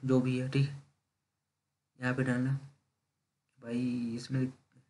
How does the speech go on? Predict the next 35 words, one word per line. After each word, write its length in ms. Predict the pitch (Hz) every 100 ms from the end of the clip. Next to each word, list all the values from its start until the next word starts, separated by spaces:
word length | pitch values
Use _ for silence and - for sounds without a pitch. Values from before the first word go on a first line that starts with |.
| _ _ _ _ _ _ _ _ _ _ -
ठीक 140 | 131 131
है, 60 |
यहाँ 160 | 120 123
पे 60 | 127
डालना। 240 | 123 123
अगर 220 | 120 131
आप, 160 | 127 127 - - -
अगर 220 | 123 127
आप 140 | 127 127 - - _ -
economic, 520 | 131 131 120 123 131 131 - _ -
इनको, 340 | 127 127 127 - -
इनो-, 220 | 131 131 131 127
क्या 180 | 131
बोलते 220 | 113 110 110
हैं, 160 | 131
Economically 600 | 131 131 131 131 131 131
अगर 140 | 135 139
bigger 260 | 123 120 127
सेक्शन, 320 | 131 131 127
तो 80 | 131
आप 120 | 127
यहाँ 160 | 123 123
tick 180 | 131
करना, 280 | 131 123 131 - _ _ _ _ _
अपना 200 | - 143
mobile 340 | 131 120 127
number 220 | 131 131 131
डालना, 340 | 123 123 135 - _ _ _ _ _ _ _ _ _ 131
ओके, 180 | 143 156 - 131
जो 120 | 127
भी 160 | 131 131
alternate 480 | - 127 135 135 135
mobile 260 | 131 127 127
number 200 | 123 127
डालो, 300 | 127 127